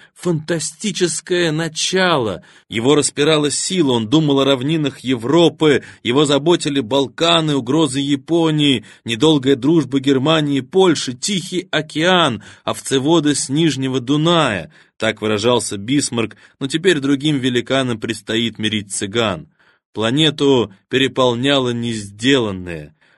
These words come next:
Буллет разбудил секретаря "Пиши" и диктовал посреди ночи, прерывая собственные изумленные паузы. "Мой президент, я только что из Кремля добился поразительно многого". И земля подрагивала под его ногами,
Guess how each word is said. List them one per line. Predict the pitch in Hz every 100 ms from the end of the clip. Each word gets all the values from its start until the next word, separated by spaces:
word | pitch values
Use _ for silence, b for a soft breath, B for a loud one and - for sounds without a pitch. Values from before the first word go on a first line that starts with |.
| _
Буллет | 90 123 147 135
разбудил | 131 110 123 127 156
секретаря | - 127 127 147 165
"Пиши" | 147 139 - - 190 131 B B B
и |
диктовал | 104 117 120 139 147
посреди | 127 127 131 135
ночи, | 135 170 147 113
прерывая | 113 117 127 147
собственные | 127 - 165 - 139 139 139 135 110 B -
изумленные | 117 139 139 160 151 143 143
паузы. | 170 175 156 127 104 110
"Мой | 120 175
президент, | 156 147 151 147 135 180 127 95 b b b
я | 104 113
только | 180 170 156 143
что | - 160
из | 151 -
Кремля | 131 131 135 165 160 107 B B -
добился | 104 104 139 175 - 147
поразительно | 135 139 143 143 110 135 175 - 170 170 170
многого". | 170 160 165 202 165 110 95 90 78 b b b
И | -
земля | 95 110 110 139
подрагивала | 139 120 107 135 131 120 123 117
под | 120 110
его | 120 135
ногами, | 127 120 123 156 139 101 87